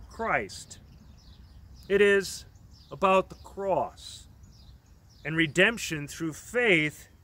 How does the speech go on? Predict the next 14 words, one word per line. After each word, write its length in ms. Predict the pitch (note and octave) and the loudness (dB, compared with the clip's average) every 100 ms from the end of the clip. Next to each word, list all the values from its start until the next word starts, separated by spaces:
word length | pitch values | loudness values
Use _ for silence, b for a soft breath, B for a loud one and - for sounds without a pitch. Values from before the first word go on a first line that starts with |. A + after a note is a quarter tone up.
| - - G#3+ | -20 -12 -8
in 180 | A#3 | -4
the 80 | A#3 | -6
crucified 1160 | - - C4+ C#4+ - G3 - B2+ B2+ C3+ D#3+ D3+ - | -6 -10 -6 -6 -4 -6 -6 -2 0 0 -4 -10 -20
Lord. 640 | E3 G3+ G#3+ E3+ A#2+ F2 - - - - - - - - - - - - | -10 -4 0 2 2 -2 -14 -20 -20 -20 -20 -20 -20 -20 -20 -20 -20 -4
Now, 220 | C#3+ C3 B C#3 | -2 -2 B -14
a 60 | |
talk 400 | - D3 F3 - | -4 4 4 2
like 340 | D#3 D3+ B2 B2+ | -2 -2 -2 2
this 340 | A#3 A#3 - | 6 4 2
is 220 | D#3 - - | -10 -12 -6
foolishness 720 | F#3+ D4+ C4+ D#3 - D#3 F3+ | -2 0 0 -4 -6 -8 -8
to 120 | - | -10
the 100 | C#4+ | -10
world. 600 | C#4+ D4 D4+ C#4+ D#3 G2+ | -8 -4 0 2 2 -2